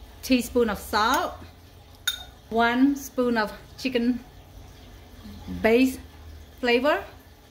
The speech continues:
Let it boil for another twenty minutes. Let all the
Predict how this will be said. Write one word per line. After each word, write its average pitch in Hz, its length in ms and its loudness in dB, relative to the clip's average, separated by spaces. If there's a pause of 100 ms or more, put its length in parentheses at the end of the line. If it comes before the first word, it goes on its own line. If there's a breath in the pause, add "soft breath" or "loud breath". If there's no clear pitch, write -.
(1500)
Let 233 260 2
it 220 140 -4
boil 226 220 2
for 220 400 -2
another 208 560 -2 (180)
twenty 226 280 0
minutes. 233 400 0 (2250)
Let 220 220 0
all 214 320 0
the 202 380 -2